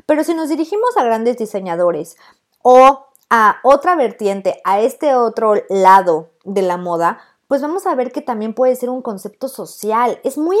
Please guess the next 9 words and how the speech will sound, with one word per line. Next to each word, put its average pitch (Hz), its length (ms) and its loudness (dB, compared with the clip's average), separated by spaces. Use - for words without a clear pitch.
importante 262 640 -6
esto 262 180 -10
que - 80 -20
estamos 240 320 -10
hablando 175 560 -10
y 240 120 -2
estas 269 320 -2
dos 240 220 0
visiones. 202 600 -8